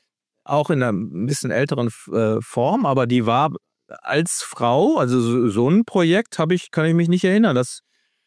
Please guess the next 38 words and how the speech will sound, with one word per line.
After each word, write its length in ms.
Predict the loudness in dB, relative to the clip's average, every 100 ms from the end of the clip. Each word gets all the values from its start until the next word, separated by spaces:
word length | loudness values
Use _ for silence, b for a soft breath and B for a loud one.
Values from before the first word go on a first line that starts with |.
| _ _ -4
äh, 240 | 0 2
in, 120 | 2 0
in 160 | 0
der 100 | 0
Vergangenheit, 540 | 0 0 0 0 -2 0
klar, 200 | 0 2
bis 200 | 0 0
auf 160 | 0 0
damals 440 | 0 2 0 0
Al 200 | 0 2
MacArthur, 520 | 0 -2 -2 -2 -4 -2
mit 180 | -2
MacArthur, 640 | -2 -2 0 0 0 -2 0
die 140 | 0
hat 100 | 0
ja 140 | 0 -2
wirklich 220 | -4 -4
ein, 120 | -6
äh, 260 | -6 -6 -4
ein 180 | -4
tolles 320 | -4 -2 -2 -2
Boot 240 | -2 -2
auch 260 | -2 -4 -4
auf 260 | -4 0
Augenhöhe 400 | 2 2 4 4
mit 160 | 4 2
den 100 | 0
besten 260 | 0 0
Männern 280 | -2 0 0
gehabt, 200 | 0 0
aber 120 | 0
das 140 | 0 0
hatte 180 | 0 2
Sam 220 | 2 2
Davis 260 | 2 2 2
im 80 | 0
Grunde 240 | 0 0
auch, 300 | 2 2 0